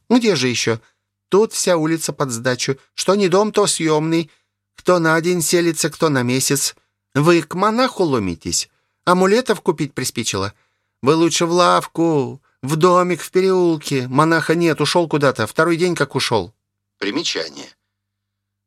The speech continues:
Домик в переулках, Нагая Кейсики. Ряд лавок под общей крышей. «Жаль», огорчился я. Хотелось прямо из святых рук. Теперь фыркнул старый настоятель.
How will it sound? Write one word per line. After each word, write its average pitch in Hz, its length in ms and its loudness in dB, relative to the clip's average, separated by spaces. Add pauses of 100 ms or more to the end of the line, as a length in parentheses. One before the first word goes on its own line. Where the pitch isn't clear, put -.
(160)
Домик 123 360 2
в - 100 -12
переулках, 120 760 -6
Нагая 104 440 -2
Кейсики. - 680 -6 (300)
Ряд 175 320 -2
лавок 151 460 0
под - 340 -6
общей 131 320 -6
крышей. - 580 -8 (840)
«Жаль», 117 600 2
огорчился 104 600 -4
я. 87 260 -4 (1000)
Хотелось 180 380 2
прямо 165 360 2
из 131 100 0
святых 113 420 -4
рук. 135 480 -2 (480)
Теперь 104 520 -2
фыркнул 147 560 -4
старый 107 400 0
настоятель. 87 800 -6